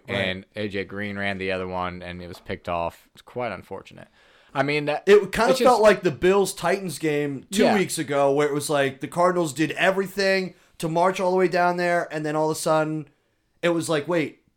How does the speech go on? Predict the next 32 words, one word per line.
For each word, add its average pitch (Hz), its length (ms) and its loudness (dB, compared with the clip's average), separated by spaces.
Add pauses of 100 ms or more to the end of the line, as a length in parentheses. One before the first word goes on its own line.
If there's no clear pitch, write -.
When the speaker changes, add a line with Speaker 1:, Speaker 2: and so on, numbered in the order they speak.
Speaker 1:
that's 139 260 -4
it? 156 240 -2
Like, 139 160 -4
the 139 60 -6
game's 135 340 -6
over?" 175 380 0
Like, - 160 2
Speaker 2:
Yeah. 196 180 2
Speaker 1:
it 185 60 -4
felt 202 240 4
like 185 160 4
the 175 80 -6
Cardinals 165 360 -4
did 147 140 -4
everything 160 560 -2
they 151 220 -2
should 160 260 -6
have 143 180 -4
done 151 300 -2 (280)
to 143 100 -6
win 143 180 -6
that 143 180 -6
game, 151 400 -6
and 127 140 -8
then 127 120 -6
they 127 140 -4
end 127 120 -6
up 123 140 -8
losing 120 340 -6
the 90 80 -14
game. 76 300 -20 (120)
Speaker 2:
Mm. 107 220 -8